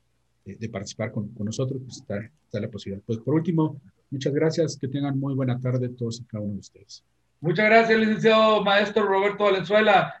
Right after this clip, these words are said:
Speaker 2: También le reitero que la siguiente semana, el lunes, a las doce horas México, tenemos al maestro en impuestos,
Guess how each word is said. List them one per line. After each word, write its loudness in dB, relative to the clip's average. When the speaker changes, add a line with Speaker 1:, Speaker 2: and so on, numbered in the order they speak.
Speaker 2:
También 4
le 4
reitero 2
que 0
la 2
siguiente -6
semana, -2
el 0
lunes, 2
a -4
las -6
doce -6
horas 0
México, -6
tenemos -6
al -2
maestro -2
en -4
impuestos, -4